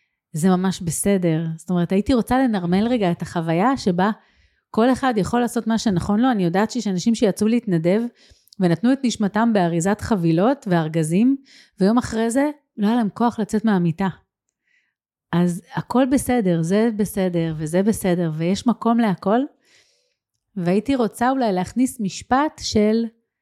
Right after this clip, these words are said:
אה, שאנחנו יכולים להגיד לעצמנו, אה, "אני בסדר בכל מצב שאני תורמת או לא תורמת, עושה או לא עושה."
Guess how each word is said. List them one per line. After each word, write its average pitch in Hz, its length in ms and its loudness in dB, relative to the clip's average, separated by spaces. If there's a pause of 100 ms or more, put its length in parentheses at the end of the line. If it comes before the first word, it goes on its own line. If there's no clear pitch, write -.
(580)
אה, 185 360 -2
שאנחנו 185 340 -2
יכולים 233 240 2
להגיד 202 260 0
לעצמנו, 277 500 0 (920)
אה, 170 60 0 (1200)
"אני 196 180 2
בסדר 233 680 0 (1080)
בכל 190 460 0
מצב 214 500 -2 (400)
שאני 180 520 -2
תורמת 190 720 -2
או 175 80 -2
לא 185 120 -2
תורמת, 175 640 -4
עושה 185 440 -4
או 170 120 -2
לא 180 200 -2
עושה." 240 280 0